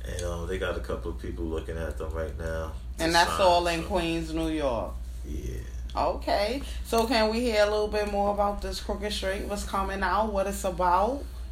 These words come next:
Speaker 2: What's going on?
Speaker 1: For sure, for sure. Um, Crooked Straight is a very, very, very, very, very powerful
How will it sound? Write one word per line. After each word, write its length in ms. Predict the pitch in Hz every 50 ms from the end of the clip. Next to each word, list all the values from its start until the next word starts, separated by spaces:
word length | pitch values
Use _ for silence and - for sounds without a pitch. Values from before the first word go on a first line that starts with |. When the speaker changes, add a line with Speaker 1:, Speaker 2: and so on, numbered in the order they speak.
| - - - - - - -
Speaker 2:
What's 280 | - - 190 196 - -
going 440 | - 202 202 196 190 190 190 190 190
on? 520 | 185 185 185 185 185 190 208 226 269 277 - - - - - - - - - - - - - - - - -
Speaker 1:
For 80 | - -
sure, 360 | - - 120 - - - - -
for 60 | - -
sure. 360 | - - 69 69 - - - - - - - -
Um, 340 | 78 85 85 85 85 85 85 82 - - - - - - - - - - - - -
Crooked 240 | - 95 - 101 -
Straight 460 | - - - 104 104 107 101 - - - - -
is 180 | - 82 82 80
a 80 | 80 76
very, 460 | 78 - - 92 92 95 95 95 95
very, 400 | 92 92 98 92 90 90 92 90
very, 460 | 87 - - 92 95 95 92 92 90
very, 360 | 85 - - 87 90 90 92
very 400 | 90 82 82 87 87 87 87 85 87
powerful 680 | - - 95 90 87 87 82 - - 87 85 85 87 82